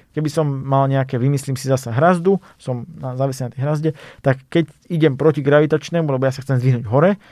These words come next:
tak vtedy by malo byť opäť ten výdych. Samozrejme, e, potom sa nám to komplikuje, že kam mám dýchať a, a tak ďalej. Ale keby sme boli takí veľmi, veľmi zovšeobecná,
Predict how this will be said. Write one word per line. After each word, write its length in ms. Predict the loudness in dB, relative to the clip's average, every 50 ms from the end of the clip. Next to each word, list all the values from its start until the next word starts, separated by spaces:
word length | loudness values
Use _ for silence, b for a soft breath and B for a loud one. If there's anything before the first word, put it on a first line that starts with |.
| b b b
tak 160 | b -10 -10
vtedy 320 | -4 0 2 4 4 4 4
by 160 | 2 2 2
malo 160 | 2 2 2
byť 160 | 2 0 -2
opäť 400 | -2 -4 -2 -2 -2 0 0 0
ten 80 | 0 2
výdych. 320 | 2 0 0 0 -4 -4
Samozrejme, 480 | -2 0 0 2 4 4 4 4 4 2
e, 40 | 0 B B B B B B B B -4 0 2 2 2 2 0
potom 320 | 0 -2 -2 0 0 -2
sa 160 | 0 0 0
nám 160 | 2 2 0 0
to 20 |
komplikuje, 640 | 2 2 2 2 2 0 -2 0 2 4 4 4
že 160 | 4 2 2 2
kam 240 | 2 2 2 2
mám 240 | 0 0 0 2 2
dýchať 480 | 0 0 2 2 2 2 2 0 -4 B B B B B B B
a, 320 | 2 4 4 4 4 4 2 0 -4 -8 -8
a 80 | -8 -6
tak 160 | -4 -4 -2
ďalej. 480 | 2 2 4 4 4 4 2 2 -2 b b b b b b b b b b b b
Ale 640 | 2 2 4 4 6 6 6 6 6 6 4 4 0 -4 -8 _ _ _ _ _ -6
keby 320 | -6 -2 0 2 2 4 4
sme 160 | 4 4 4
boli 120 | 4 4 2
takí 160 | 2 0 2
veľmi, 640 | 4 6 6 6 4 4 2 0 -4 -10 -10 -4 0
veľmi 240 | 0 2 2 2 2
zovšeobecná, 880 | 2 0 0 0 0 0 2 2 0 -2 -2 0 0 2 2 0 -2